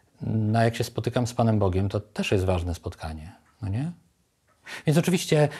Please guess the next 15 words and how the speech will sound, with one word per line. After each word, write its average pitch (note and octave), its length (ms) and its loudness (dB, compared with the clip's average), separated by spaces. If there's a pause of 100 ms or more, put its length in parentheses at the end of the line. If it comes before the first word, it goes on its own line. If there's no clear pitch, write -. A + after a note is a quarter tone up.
(100)
nie A#2 320 4
musi G3+ 320 6
tak G#2+ 200 2
być F#2+ 340 0
i G2+ 240 0
choćby A#2 260 4
mówiłem B2+ 420 2
o B2 100 4
aktach B2 260 -2
strzelistych C#3 640 -2
w - 60 -16
którymś A2 240 -6
z - 20 -16
poprzednich G#2+ 440 -2
odcinków, G#2+ 460 -2